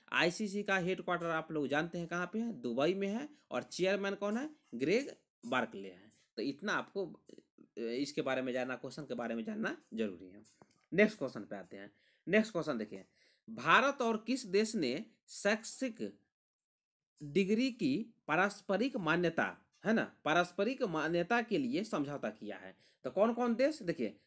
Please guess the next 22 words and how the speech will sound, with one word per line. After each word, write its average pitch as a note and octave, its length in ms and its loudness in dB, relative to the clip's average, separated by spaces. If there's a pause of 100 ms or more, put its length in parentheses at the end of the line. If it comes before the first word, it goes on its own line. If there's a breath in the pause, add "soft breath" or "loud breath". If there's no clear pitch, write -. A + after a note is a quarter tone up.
(140 soft breath)
भारत D3+ 520 2
और F#3 480 0
यूनाइटेड C#3 440 2
किंगडम, G2+ 440 -8
आप A#2+ 160 -4
ब्रिटेन C#3 280 -4
बोलते G#3+ 260 -4
हैं C#3 60 -4
ना, G2 200 -12
भारत C#3+ 400 0
और G3+ 160 -4
यूनाइटेड B2+ 500 -4
किंगडम। F#2+ 400 -10 (300 soft breath)
बोलिएगा F#3 360 4
सर F3+ 200 -8 (100)
क्यों F#3 220 4
दिया G#2+ 200 -2
गया F#2+ 140 -8
है G2 80 -10
बताइए, G2 440 -6 (280 loud breath)
तो D3+ 60 -6
देखिए D#3+ 360 -4